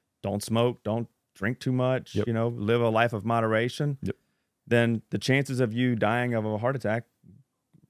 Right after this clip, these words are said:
Speaker 1: get reduced pretty significantly.
Speaker 2: Yeah.
Speaker 1: But, you know, we're, we're dying at the same rates as everybody else.
Speaker 2: Yeah,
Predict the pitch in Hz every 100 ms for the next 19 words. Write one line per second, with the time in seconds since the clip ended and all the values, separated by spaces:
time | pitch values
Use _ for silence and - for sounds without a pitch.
0 | - 156 139 120 165 - 170 160 - 135
1 | 165 165 107 - - - - _ _ _
2 | _ - 117 104 - _ _ _ _ _
3 | _ _ 117 110 117 95 101 - _ _
4 | _ _ _ _ 165 143 113 110 131 127
5 | 135 131 123 117 131 120 117 123 - 113
6 | 110 98 - - _ _ _ _ _ -
7 | 113 123 123 123 160 92 98